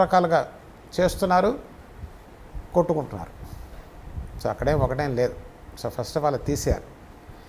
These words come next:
ఒకటి ఉండడానికి అవకాశం లేదు. ఏం ఒకటే ఉండ-, ఒకటే ఉన్నప్పుడు ప్రపంచం ఉండదండి. ఇది, ఇది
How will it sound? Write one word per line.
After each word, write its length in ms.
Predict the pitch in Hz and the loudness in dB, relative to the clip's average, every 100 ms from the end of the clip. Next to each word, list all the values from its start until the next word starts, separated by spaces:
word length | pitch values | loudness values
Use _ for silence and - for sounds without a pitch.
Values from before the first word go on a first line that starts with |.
| - - - - | -16 -14 -10 -2
ఒకటి 180 | 151 185 | 4 4
ఉండడానికి 340 | 180 185 170 | 6 6 6
అవకాశం 460 | 151 160 170 - 131 | 4 6 4 4 -2
లేదు. 200 | 120 - | -2 -2
ఏం 160 | 143 147 | -4 -2
ఒకటే 260 | 123 139 170 | -2 2 2
ఉండ-, 280 | 160 160 - | 2 0 -2
ఒకటే 400 | - 156 175 208 | 0 2 6 6
ఉన్నప్పుడు 560 | 196 190 185 - 202 220 | 6 4 0 0 -2 0
ప్రపంచం 520 | 165 156 180 - 147 | 0 2 0 2 0
ఉండదండి. 340 | 135 139 107 | 2 0 -2
ఇది, 100 | 110 | -2
ఇది 340 | 113 107 92 | -2 -2 -4